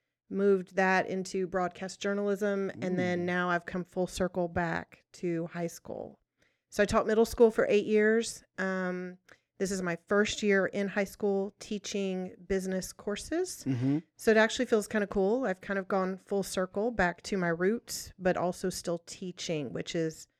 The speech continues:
Speaker 1: I have realized, is definitely where my, um, like, passion sounds like such a corny word,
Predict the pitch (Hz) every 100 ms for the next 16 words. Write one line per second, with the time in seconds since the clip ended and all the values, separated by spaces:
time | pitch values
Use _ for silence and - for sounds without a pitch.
0 | _ _ _ - 175 175 180 180 170 165
1 | 175 165 - 170 196 180 165 165 160 170
2 | 165 160 147 151 - 160 156 156 156 151
3 | 156 _ _ _ _ _ _ _ - 156
4 | 156 151 151 151 _ _ _ - - _
5 | _ _ - - - 160 - 151 151 143
6 | - - - - - 147 117 113 - -